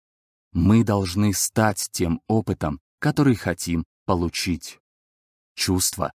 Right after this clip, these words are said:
это способ выбора реальности. Именно поэтому она будет существовать столько, сколько мы ее чувствуем.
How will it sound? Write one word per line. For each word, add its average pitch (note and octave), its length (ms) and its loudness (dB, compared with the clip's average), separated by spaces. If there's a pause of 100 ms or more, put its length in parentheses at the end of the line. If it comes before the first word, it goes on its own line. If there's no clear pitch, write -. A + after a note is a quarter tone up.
(160)
это A#2 200 -2
способ - 480 -2
выбора F#2+ 460 0
реальности. G#2 800 -2 (420)
Именно C#3 400 6
поэтому B2+ 560 2
она F2 160 2
будет E2+ 260 -2
существовать E2 680 -2
столько, G#2 500 -2 (160)
сколько C#3+ 420 0
мы F#2 160 6
ее E2 400 0 (220)
чувствуем. D#2+ 800 -2